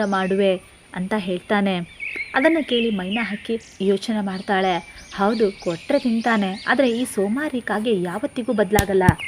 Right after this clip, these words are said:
ಆಗ ಅವಳಿಗೆ ಒಂದೊಳ್ಳೆ ಐಡಿಯಾ ಬರುತ್ತೆ. ಅವಳು ಕಾಲುವಿಗೆ ಒಂದು ಸಣ್ಣ ಹಣ್ಣನ್ನ ಕೊಡ್ತಾಳೆ. "ಇನ್ನೊಂದು ಹಣ್ಣು ಬೇಕಾದ್ರೆ ಹೂವಿನ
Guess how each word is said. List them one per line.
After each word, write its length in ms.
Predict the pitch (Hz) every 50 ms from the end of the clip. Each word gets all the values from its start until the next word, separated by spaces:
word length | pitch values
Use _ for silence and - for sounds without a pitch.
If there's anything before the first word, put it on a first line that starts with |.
| - -
ಆಗ 220 | 269 330 330 302 285
ಅವಳಿಗೆ 400 | 247 233 233 240 269 - 226 220 254 - -
ಒಂದೊಳ್ಳೆ 400 | 202 196 202 196 208 202 208 233
ಐಡಿಯಾ 400 | 233 202 180 185 196 214 214 208
ಬರುತ್ತೆ. 680 | 185 190 196 202 - - 214 196 180 180 - - - - -
ಅವಳು 320 | 190 180 226 254 247 254
ಕಾಲುವಿಗೆ 560 | - - - 311 339 359 339 339 311 262 285
ಒಂದು 220 | 277 262 240 233 247
ಸಣ್ಣ 280 | - - 208 190 202 220
ಹಣ್ಣನ್ನ 460 | 208 - 185 170 190 214 233 220 208 208 202
ಕೊಡ್ತಾಳೆ. 680 | - 208 196 - - 214 202 202 190 180 170 175 - -
"ಇನ್ನೊಂದು 360 | 294 320 359 381 370 320 311
ಹಣ್ಣು 260 | 277 269 262 240 254
ಬೇಕಾದ್ರೆ 480 | 220 220 214 - - 233 247 220 220 214
ಹೂವಿನ 480 | 214 - - - 220 233 254 269 247